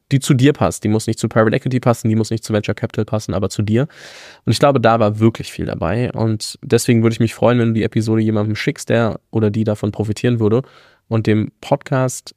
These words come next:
ein Abo dalässt, weil das führt dazu, dass wir Leute wie Philipp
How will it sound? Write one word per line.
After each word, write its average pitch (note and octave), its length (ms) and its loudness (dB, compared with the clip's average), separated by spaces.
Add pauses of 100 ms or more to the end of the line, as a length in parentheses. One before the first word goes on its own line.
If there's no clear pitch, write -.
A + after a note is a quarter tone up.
ein G#2+ 340 -2
Abo A#2+ 180 4
dalässt, G2 600 -2
weil D#3 480 4 (320)
das - 160 -4
führt - 160 -2
dazu, A#2 360 0 (120)
dass - 160 -6
wir A#2 160 -6 (100)
Leute A2 360 0
wie C3+ 120 0
Philipp C#3 400 2